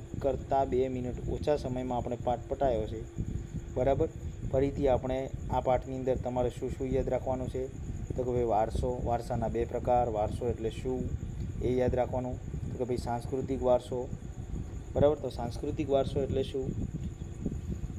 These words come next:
તો કે માનવ દ્વારા સર્જન પામેલો છે, જેની અંદર આપણે શું યાદ રાખવાનું, કયા કયા સ્થળોએ શું શું મળી આવ્યું, કઈ જગ્યાએ કયા તહેવારો ઉજવાય છે,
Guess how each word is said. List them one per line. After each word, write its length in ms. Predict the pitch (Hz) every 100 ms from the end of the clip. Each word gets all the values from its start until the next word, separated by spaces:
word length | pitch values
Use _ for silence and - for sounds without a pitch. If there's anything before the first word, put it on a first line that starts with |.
| - 123
તો 80 |
કે 100 | 123
માનવ 380 | 117 110 123 135
દ્વારા 220 | 131 131
સર્જન 360 | 131 131 123 131
પામેલો 400 | 127 127 127 123
છે, 200 | 131 127
જેની 340 | 107 123 131
અંદર 200 | 131 127
આપણે 240 | 120 120 123
શું 180 | 139 131
યાદ 140 | 127
રાખવાનું, 480 | 123 120 127 123 -
કયા 200 | 123 120
કયા 280 | 123 123 120
સ્થળોએ 360 | - 120 120
શું 200 | 120 127
શું 200 | 123 127
મળી 260 | 120 120 131
આવ્યું, 360 | 123 127 123 - - - - - -
કઈ 140 | 127 131
જગ્યાએ 300 | 127 127 127
કયા 320 | - 127 127
તહેવારો 460 | 127 117 127 131 127
ઉજવાય 320 | 120 127 123
છે, 260 | 127 120